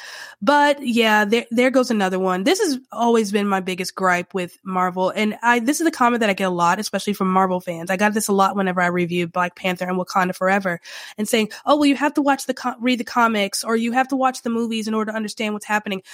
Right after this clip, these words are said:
No, no, I shouldn't have to do all that. I have never read a Marvel comic book in my life. Never have I ever. I can't read 'em.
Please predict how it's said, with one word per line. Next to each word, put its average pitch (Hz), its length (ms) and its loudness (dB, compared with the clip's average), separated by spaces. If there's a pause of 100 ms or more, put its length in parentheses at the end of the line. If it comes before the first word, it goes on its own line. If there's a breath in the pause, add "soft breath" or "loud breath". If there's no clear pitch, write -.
(140 loud breath)
No, 269 520 4
no, 269 240 2
I 254 80 0
shouldn't 302 260 2
have 285 140 -2
to 262 80 -12
do 247 180 -2
all 202 160 0
that. 160 240 -8 (240 loud breath)
I 302 220 4
have 311 180 2
never 277 320 0
read 277 220 0
a 254 60 2
Marvel 247 360 0
comic 247 420 -2
book 247 200 -4
in 247 160 0
my 226 240 2
life. 202 420 -2
Never 262 380 0
have 240 240 0
I 220 100 2
ever. 208 260 -2
I 185 100 -2
can't 247 280 -2
read 240 220 0
'em. 156 160 -6